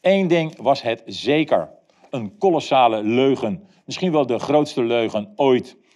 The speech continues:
Een leugen gesteund door de staat, politici, de media, de rechtspraak en de wetenschap. Het is een leugen met grote gevolgen voor de economie, onze jeugd, onze maatschappij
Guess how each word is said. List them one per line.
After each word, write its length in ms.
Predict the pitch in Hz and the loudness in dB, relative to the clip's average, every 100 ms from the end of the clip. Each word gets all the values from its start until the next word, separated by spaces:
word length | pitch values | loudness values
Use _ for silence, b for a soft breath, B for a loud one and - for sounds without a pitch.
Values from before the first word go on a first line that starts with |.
| b | b
Een 160 | 123 | 0
leugen 340 | 139 202 175 - | 4 4 4 0
gesteund 400 | - - 160 151 | -8 -2 -2 0
door 120 | 120 | -4
de 60 | - | -4
staat, 480 | - 160 139 - | 0 4 4 2
politici, 500 | - 127 165 - 139 | -4 -2 -2 -4 -8
de 80 | 104 | -6
media, 480 | 107 147 139 135 127 | -2 -2 2 4 4
de 80 | 110 | 4
rechtspraak 460 | 139 - 131 131 | -4 -4 0 0
en 80 | - | -2
de 60 | 120 | -4
wetenschap. 580 | 135 143 110 107 - - b b b b | -4 -4 0 0 0 -8 b b b b
Het 140 | 127 | -4
is 80 | 139 | -2
een 160 | 127 127 | -2 2
leugen 360 | 175 185 165 | 6 4 4
met 140 | 131 113 | -2 -4
grote 360 | - 151 180 | 0 0 0
gevolgen 440 | - 113 156 160 120 | -4 -2 0 0 -2
voor 100 | 120 | -6
de 60 | |
economie, 600 | 135 170 120 120 151 107 _ _ | -4 -4 -6 -4 -4 -4 _ _
onze 280 | 131 101 101 | -10 -8 -2
jeugd, 340 | 131 143 - | 2 2 0
onze 200 | - 110 | -8 -6
maatschappij 680 | 117 110 - - 127 127 | -4 -4 -4 2 4 4